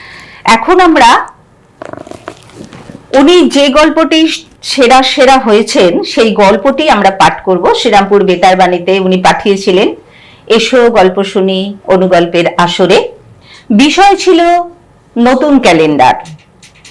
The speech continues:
ওনার গল্পের শিরোনাম সেই তারিখটা। দু হাজার চব্বিশের নতুন ক্যালেন্ডারটির দিকে চোখ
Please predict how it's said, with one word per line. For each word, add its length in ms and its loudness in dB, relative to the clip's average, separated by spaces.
ওনার 240 0
গল্পের 360 -4
শিরোনাম 720 -4
সেই 580 -4
তারিখটা। 800 -6
দু 200 0
হাজার 400 -2
চব্বিশের 760 -4
নতুন 460 -4
ক্যালেন্ডারটির 880 -6
দিকে 400 -6
চোখ 240 -8